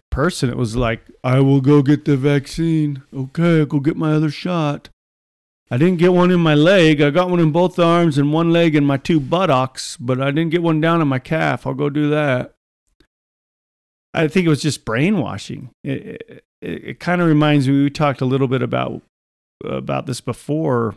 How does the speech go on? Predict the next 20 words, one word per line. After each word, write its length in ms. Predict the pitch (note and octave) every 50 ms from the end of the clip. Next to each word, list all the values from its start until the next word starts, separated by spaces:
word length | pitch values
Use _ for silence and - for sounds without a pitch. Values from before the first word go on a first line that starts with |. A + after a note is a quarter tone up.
| - C3+
we 180 | C#3+ B2 A#2
hit 180 | G#2 C#3 C#3 -
record 420 | B2+ A#2 - - D#3 E3+ F#3+ E3+
today, 280 | C#3 B2 A#2 A2+ A2+ G#2+
but 200 | - - - - _ _ _ _ _ _ - - - - - _ _ _ _ _ -
you 80 | C#3
suddenly 400 | - - - F#3 G#3 G3 F3 D3+
see 200 | B2+ - E3 D#3
all 220 | D3 C#3+ D3+ D3+ D3+
of 120 | C#3 B2
these 160 | B2+ A#2 -
people 500 | - - D3+ D3 C3+ - C#3+ C3 B2+ B2+
out 220 | B2+ B2+ B2+ B2+ -
there 180 | C3 B2 A#2+
in 80 | A#2+ A#2
the 80 | A#2 A#2+
news 600 | A#2+ B2+ B2+ B2+ B2+ B2 A2+ G2 - - - - _ _ _ _ _ _ _ _ -
smashing 920 | - - - - - C#3 C3+ C#3 C3 - - D#3 D3+ C#3+ C3+ B2+ B2 A2+
windows 580 | A#2 B2 B2+ B2+ B2+ B2+ B2 A#2+ A#2 A#2 A2 A2
of 180 | A#2+ G#2 -